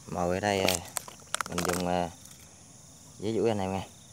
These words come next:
Đây, mấy cái dây này mình đã cột sẵn. Ui, con này sao nó ngẫm rồi. Đây, đây, đây. Đó,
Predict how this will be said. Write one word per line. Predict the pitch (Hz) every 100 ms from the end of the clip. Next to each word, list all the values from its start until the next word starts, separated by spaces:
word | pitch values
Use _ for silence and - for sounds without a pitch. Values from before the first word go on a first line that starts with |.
| - - -
Đây, | - -
mấy | -
cái | 98
dây | 95 87
này | 82
mình | 80
đã | 85
cột | - -
sẵn. | - - - - - - - - - - - - - - - - - - - - - - - - - - - - - - - - - - - - - - - - -
Ui, | 95 - - - - - - - - -
con | 92
này | 90 87
sao | 95
nó | 98 110 113 - - -
ngẫm | - 110
rồi. | 90 - - - - - - - - - - - - - - - - - - -
Đây, | 95
đây, | 90 87
đây. | 85 - - - - - - - - - - - - - - - - - - - - - - - - - - - - - - - - - - - - - -
Đó, | 87 95 92